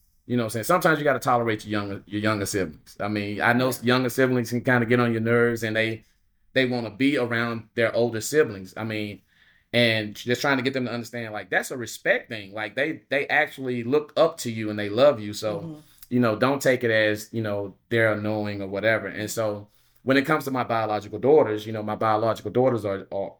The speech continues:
Speaker 1: are different.
Speaker 2: Mm-hmm.
Speaker 1: Not the oldest one, not, not, not Camry. Camry, you know, Camry's, she was
Speaker 2: They gonna
Speaker 1: way
Speaker 2: get
Speaker 1: older
Speaker 2: you,
Speaker 1: than
Speaker 2: you dropping
Speaker 1: everybody. You know what I'm
Speaker 2: names. <laughs>
Speaker 1: saying?
Speaker 2: They gonna
Speaker 1: So,
Speaker 2: get you.
Speaker 1: no, they'll be fine. So Cam was, i-, is way older than, than,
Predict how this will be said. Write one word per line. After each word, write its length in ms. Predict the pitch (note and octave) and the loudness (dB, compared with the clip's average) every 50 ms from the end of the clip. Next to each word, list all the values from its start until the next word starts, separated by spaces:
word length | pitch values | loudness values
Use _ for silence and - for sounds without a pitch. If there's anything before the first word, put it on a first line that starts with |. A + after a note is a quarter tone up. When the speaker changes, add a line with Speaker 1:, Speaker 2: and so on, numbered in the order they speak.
| _ - | _ -12
Speaker 1:
are 120 | F#2 F#2+ | -10 -10
different. 480 | F#2 - B2+ C3+ B2+ - - - - _ _ _ _ _ _ _ _ _ _ _ _ _ F#3 | -2 2 2 2 2 0 -6 -18 -20 _ _ _ _ _ _ _ _ _ _ _ _ _ -20
Speaker 2:
Mm-hmm. 260 | E3+ D#3+ D#3 - - | -20 -20 -18 -8 -2
Speaker 1:
Not 180 | B2+ D3 D#3 D#3 | 0 2 2 2
the 120 | D3 C#3 | 0 0
oldest 320 | C#3+ C#3 A#2 G#2+ G#2 - F#2+ | 0 0 -2 -4 -10 -14 -20
one, 120 | F#2+ F#2+ | -16 -8
not, 280 | G2+ A2+ B2+ B2+ - - | -4 -2 -2 -2 -2 -4
not, 360 | G#2+ A2+ A#2+ B2 A#2 A2 - - | -4 0 0 0 0 -2 -6 -8
not 360 | - A2 A#2 A#2+ A#2 A2 - | -4 0 2 2 2 2 0
Camry. 420 | - B2+ A#2+ G#2+ G2+ F#2+ F#2 F#2 - _ _ _ _ _ _ _ _ _ _ - | -2 -2 -2 -2 -2 -6 -10 -14 -16 _ _ _ _ _ _ _ _ _ _ 0
Camry, 520 | D3 C#3 C#3 C3+ B2 A#2 A2+ A2 G#2 - - | 2 2 2 2 0 -4 -6 -8 -10 -10 -8
you 80 | A#2 | -6
know, 220 | A2 F#2+ F#2+ F#2+ - - | -6 -6 -8 -10 -8 -4
Camry's, 520 | - B2+ B2+ B2 A#2+ A2 G#2+ G2+ G2 - - - _ _ _ _ _ _ - - - | 0 2 2 2 2 0 -2 -6 -8 -12 -18 -20 _ _ _ _ _ _ -20 -14 -6
she 200 | - - D#3+ D#3 | 2 4 4 4
was 140 | C#3 A#2+ A2 | 4 2 0
Speaker 2:
They 60 | - | 0
gonna 80 | A2 | 2
Speaker 1:
way 180 | - C3 C3 B2 | 4 4 4 4
Speaker 2:
get 80 | B2 A#2+ | 2 2
Speaker 1:
older 200 | A#2+ A#2 A2 G#2 | 0 0 0 -2
Speaker 2:
you, 60 | G2+ | -2
Speaker 1:
than 140 | G#2+ G#2 G#2 | -4 -2 0
Speaker 2:
you 80 | G#2+ | 0
dropping 380 | G2+ F#2 - - - E3 F3+ F3+ | 0 0 0 2 0 0 2 2
Speaker 1:
everybody. 160 | F#3 - A2 | 0 2 2
You 60 | A#2 A#2 | 2 2
know 60 | A2+ | 2
what 40 | A#2 | 2
I'm 40 | A#2 | 0
Speaker 2:
names. 80 | - | 0
<laughs> 20 | - | 0
Speaker 1:
saying? 140 | A#2 A#2 A2+ | 0 2 2
Speaker 2:
They 80 | A2 | 2
gonna 40 | G#2+ | 0
Speaker 1:
So, 240 | - A#2 A2+ A2 G#2+ | 2 2 4 4 4
Speaker 2:
get 260 | G#2 G#2 - - - - | 2 0 -2 -6 -10 -12
you. 60 | F3 - _ - B3 - - | -12 -14 _ -12 -12 -8 -2
Speaker 1:
no, 200 | - C#3 C3+ B2+ | 2 2 4 4
they'll 160 | B2 C#3+ D3 C3+ | 4 4 4 2
be 120 | B2+ A#2+ | 2 -2
fine. 280 | - A2+ G#2+ G#2 G#2 G#2 _ _ _ _ _ _ | -2 -4 -6 -6 -8 -12 _ _ _ _ _ _
So 180 | - - B2 A#2 | -2 0 0 0
Cam 320 | - D#3 D#3+ F3+ F3+ E3 | 2 4 4 4 4 2
was, 260 | C#3 B2+ A#2 G#2+ - - - | 0 -2 -2 -4 -10 -14 -10
i-, 40 | - | -8
is 360 | A2 G#2+ - A#2 A2+ G#2 G2 | -8 -4 -2 -2 -2 -2 -2
way 320 | G2 A2 A#2 A#2 A2+ G#2+ G#2 | -4 -2 0 0 0 0 0
older 340 | - G#2+ A2+ A#2+ A#2 G#2 G2+ | 2 4 4 4 4 2 0
than, 520 | F#2 G2+ G2+ G2 G2 G2 F#2+ F#2+ F#2+ A#2 - _ _ _ _ _ _ _ _ _ _ - - | -2 -2 -4 -4 -4 -4 -6 -8 -12 -14 -18 _ _ _ _ _ _ _ _ _ _ -6 -2
than, 480 | - A2+ G#2+ G#2 G2+ G2+ G2 G2 F#2+ | 0 2 2 2 0 -2 -4 -6 -8